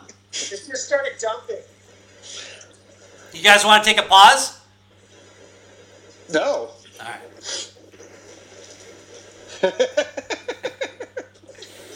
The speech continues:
Speaker 3: I need a couple of those, uh,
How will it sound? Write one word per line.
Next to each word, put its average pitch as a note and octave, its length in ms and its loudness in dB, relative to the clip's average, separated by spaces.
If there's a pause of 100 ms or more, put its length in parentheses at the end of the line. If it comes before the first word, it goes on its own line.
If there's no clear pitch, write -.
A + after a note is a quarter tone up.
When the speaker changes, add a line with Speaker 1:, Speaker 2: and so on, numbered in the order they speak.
(1200)
Speaker 3:
I F3 120 -2
need A3 160 -8
a F3 60 0
couple E3+ 360 -6
of D3+ 80 -8
those, E3+ 340 -2
uh, D3+ 400 -6